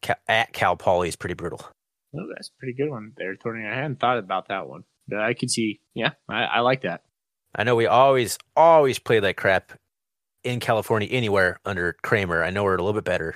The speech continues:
Speaker 1: now, but <laughs> I'm still, like, just, still wary of it.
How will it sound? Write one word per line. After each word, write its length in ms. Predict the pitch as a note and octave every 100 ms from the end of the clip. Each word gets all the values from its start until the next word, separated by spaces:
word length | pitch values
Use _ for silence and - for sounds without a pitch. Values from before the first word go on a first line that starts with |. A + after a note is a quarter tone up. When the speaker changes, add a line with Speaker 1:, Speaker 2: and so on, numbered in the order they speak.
| -
Speaker 1:
now, 220 | E2+ E2+
but 240 | E2+ D2+ - -
<laughs> 500 | G3 - _ _ -
I'm 120 | G#2+
still, 280 | - - G#2+
like, 200 | F#2 F#2
just, 220 | F#2+ - -
still 220 | - - D#2
wary 320 | E2+ D#2 D2
of 100 |
it. 100 | D2+